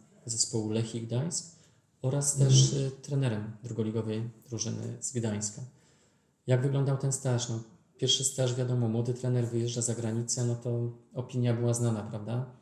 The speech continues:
Speaker 1: Jedziemy na staż, sadzają nas na najwyższym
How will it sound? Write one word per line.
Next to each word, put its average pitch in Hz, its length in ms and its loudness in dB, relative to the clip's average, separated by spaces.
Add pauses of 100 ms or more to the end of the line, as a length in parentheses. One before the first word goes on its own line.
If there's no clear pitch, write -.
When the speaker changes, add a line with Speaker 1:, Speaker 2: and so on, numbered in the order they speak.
(480)
Speaker 1:
Jedziemy 120 300 2
na 113 140 2
staż, 120 380 0
sadzają 117 480 0
nas 113 200 -2
na 113 100 -2
najwyższym 113 640 0